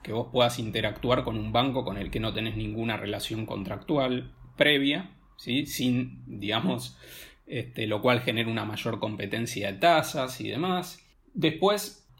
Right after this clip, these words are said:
en Argentina también tenemos muchas normas que nos pueden ayudar con esto, digamos, tenemos una ley de habeas data desde hace mucho tiempo, bastante, si se quiere, bastante, digamos, que ha, que ha venido funcionando relativamente bien.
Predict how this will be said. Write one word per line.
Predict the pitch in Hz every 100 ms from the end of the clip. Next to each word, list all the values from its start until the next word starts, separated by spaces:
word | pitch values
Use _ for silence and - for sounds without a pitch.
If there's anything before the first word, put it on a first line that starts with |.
| -
en | 160
Argentina | 165 185 208 285 190
también | 165 208 190
tenemos | 185 262 226
muchas | 139 120 - 117 139
normas | 135 139 139
que | - 120
nos | 98 -
pueden | 123 113
ayudar | - 120 113 101
con | 110 233
esto, | 185 - 113
digamos, | 107 110 98
tenemos | - 113 139 139 -
una | 110 110
ley | 120
de | 120 113
habeas | 110 104 92
data | 120 143 147 160 165 160 - - -
desde | 120 101 117
hace | - 120
mucho | 110 101 98
tiempo, | 160 196 185 160 151 139 135
bastante, | 110 101 117 110 110 107 98 - - - - - -
si | - 104
se | 101 98
quiere, | 110 117 110
bastante, | 98 - 120 107 110
digamos, | 107 120 113 113 110 -
que | -
ha, | 113 -
que | 123
ha | 120
venido | 117 120 117
funcionando | - 117 - 104 110 120 113
relativamente | - 101 101 107 110 110 117 117
bien. | 147 196 190 185 -